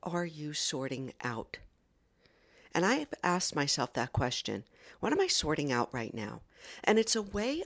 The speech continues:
of, in some ways, giving yourself a little breathing space. You know, we're figuring this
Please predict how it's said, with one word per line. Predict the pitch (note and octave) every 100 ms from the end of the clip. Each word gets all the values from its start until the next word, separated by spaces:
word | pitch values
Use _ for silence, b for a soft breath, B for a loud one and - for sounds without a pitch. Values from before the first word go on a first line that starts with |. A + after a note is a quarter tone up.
| -
of, | F#3+ F3+ E3+ B B B B B B _
in | E3+ E3
some | - - G#3 G#3+ G3+
ways, | C#3 C3 - - -
giving | F#3+ A3+ E4+ F4
yourself | D3+ C#3 D#3 D3 -
a |
little | B2+ D#3+ C#3+
breathing | A#2+ A#2 D#3 A3+ E3+ G#2
space. | - F2 - - - - _ _ b b b b b b b b b b
You | F#3+
know, | G#3
we're | A3+ C4+ A#4+
figuring | - - B3+ C4 A3+ G3
this | E3 F#3 -